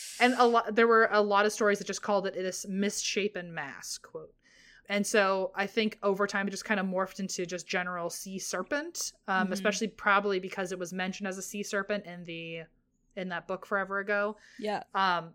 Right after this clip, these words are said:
Speaker 1: so e-, everyone had a different opinion, but only until the eighteen fifties did people settle on what this thing looked like. Which, by the way, explains why all over the goddamn world for years and years and years, everyone had an encounter with this thing, because they were just having encounters with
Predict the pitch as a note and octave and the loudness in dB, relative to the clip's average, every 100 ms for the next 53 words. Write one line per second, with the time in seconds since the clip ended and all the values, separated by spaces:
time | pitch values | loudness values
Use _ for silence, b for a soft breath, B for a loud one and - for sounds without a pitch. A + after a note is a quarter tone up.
0 | _ - A3 F#3+ - F#3+ - A#3+ C4+ B3+ | _ 2 4 4 0 -6 2 4 6 4
1 | A3+ G#3 F3 G#3 G#3+ F#3 F3+ A3 G#3+ F3 | 4 2 2 0 0 -4 -4 -2 -2 -2
2 | F#3 G3 G#3+ G#3+ B3+ A3 G#3 G#3 F#3 G3 | -2 0 2 2 4 2 0 -2 -2 -2
3 | G3+ - - F3 - A3+ A3+ - F3 D#3+ | -2 -4 -8 -10 0 2 2 -2 -8 -8
4 | D#3+ - F#3 G3+ G3 F3+ - G3+ F#3+ F3 | -8 -6 -4 -2 -4 -4 -2 0 0 -2
5 | E3 E3+ F3 F3 F3+ - E3+ D#3+ E3+ - | -4 -4 -6 -4 -8 -8 -10 -8 -8 -8
6 | - B2+ - b - B3+ - F4+ G4 D#4+ | -10 -14 -18 b -4 2 6 6 6 4
7 | C4 B3+ B3+ B3 A#3 G#3+ G3+ - - A#3 | 2 2 0 2 0 2 0 0 0 4
8 | G#3+ A3 A3 G#3+ G3 G3 F3+ F#3+ F#3 F3+ | 4 2 2 2 2 -2 -2 0 0 -2
9 | F3+ F#3 G3+ G#3 F3+ - G3 F#3+ G#3 G3+ | -8 -4 0 2 0 -4 -8 -2 0 0
10 | G3+ F#3+ F3+ F3+ G3 G3 - F#3 G3+ G3 | -2 -4 -4 -4 -6 -6 -6 -4 -4 -4
11 | F#3 F#3 F#3 F3+ F3+ - A3+ G3+ E3 F3 | -6 -6 -6 -10 -10 -4 -2 -2 -4 -8
12 | - D#3 F#3 F3+ - F#3 F#3 F#3+ G#3 A3+ | -10 -10 -8 -6 -2 -2 -2 -2 -2 -2
13 | - G#3 G3+ F#3 G#3 G3 F#3 F#3+ G3 | -4 -4 -6 -6 -4 -4 0 -2 -2